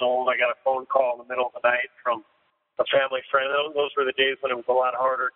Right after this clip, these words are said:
to, to reach people. We didn't have cell phones. We didn't have the internet.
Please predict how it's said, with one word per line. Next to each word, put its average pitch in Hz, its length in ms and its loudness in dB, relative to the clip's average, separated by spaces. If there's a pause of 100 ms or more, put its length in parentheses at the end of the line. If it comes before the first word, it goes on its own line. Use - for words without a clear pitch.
(100)
to, 117 180 -4 (200)
to 131 100 0
reach 131 320 0
people. 131 320 0
We 127 80 0
didn't 131 180 0
have - 160 -6
cell 131 240 2
phones. 127 320 -2
We 120 80 -10
didn't 123 160 0
have 120 160 2
the 123 80 0
internet. 123 400 0